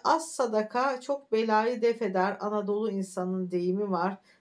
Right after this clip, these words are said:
Sadaka verin, hayvanlara destek verin bu hafta. E, böyle belirsiz bir konu çözülecek. Rabbim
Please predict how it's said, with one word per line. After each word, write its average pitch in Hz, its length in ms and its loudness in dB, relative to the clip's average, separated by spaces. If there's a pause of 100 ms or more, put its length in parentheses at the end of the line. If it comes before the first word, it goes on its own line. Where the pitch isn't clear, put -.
(160)
Sadaka 285 580 2
verin, 226 440 2
hayvanlara 233 720 0
destek 233 480 -2
verin 208 360 2
bu 208 80 -2
hafta. 214 580 -2 (360)
E, 190 240 2
böyle 233 460 4 (260)
belirsiz 240 680 0
bir 240 100 -6
konu 233 340 0
çözülecek. 214 880 0
Rabbim 226 480 0